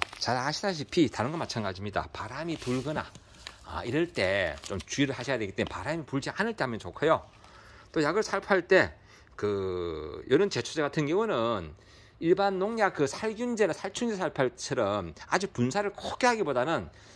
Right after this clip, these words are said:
좀 분사를 좀 물방울을 굵게 그렇게 해서 작물에, 아, 아니면 참, 참, 어, 잡초에 충분히 묻도록 그래야 살포하는 게 좋습니다. 분사를 곱게 하기보다는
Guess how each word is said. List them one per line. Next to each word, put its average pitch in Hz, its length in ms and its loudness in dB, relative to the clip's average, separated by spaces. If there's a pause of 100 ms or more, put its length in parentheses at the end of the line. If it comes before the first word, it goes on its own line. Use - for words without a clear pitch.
좀 127 160 2
분사를 120 540 0 (160)
좀 110 140 2
물방울을 165 480 4
굵게 - 580 4 (280)
그렇게 190 340 6
해서 120 420 4
작물에, 135 600 0
아, 101 220 -2
아니면 120 220 2
참, 117 180 -2
참, 95 260 2 (360)
어, 95 140 0
잡초에 151 540 4 (380)
충분히 214 380 2
묻도록 107 500 4 (200)
그래야 226 260 6
살포하는 - 400 -4
게 107 40 -2
좋습니다. 95 840 -4
분사를 139 380 2
곱게 156 320 2
하기보다는 185 580 0